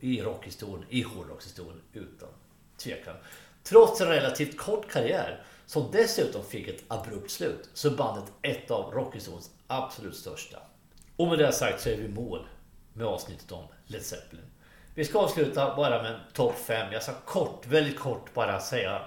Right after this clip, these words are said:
de släppte bara åtta studioalbum plus Coda. Så att, eh, topp fem, de fem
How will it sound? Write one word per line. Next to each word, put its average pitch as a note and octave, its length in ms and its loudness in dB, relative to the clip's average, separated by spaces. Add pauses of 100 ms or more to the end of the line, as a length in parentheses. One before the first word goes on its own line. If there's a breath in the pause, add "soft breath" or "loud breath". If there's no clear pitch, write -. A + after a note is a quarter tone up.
(160)
de B2 100 -6
släppte - 360 2
bara A#2 220 2
åtta - 300 -8
studioalbum G#2 640 -4
plus C3 240 -4
Coda. - 360 -8 (500 loud breath)
Så - 160 -2
att, B2+ 220 0
eh, C3+ 160 2 (360)
topp D#3+ 220 4
fem, - 360 6
de C3 120 -2
fem C3 340 2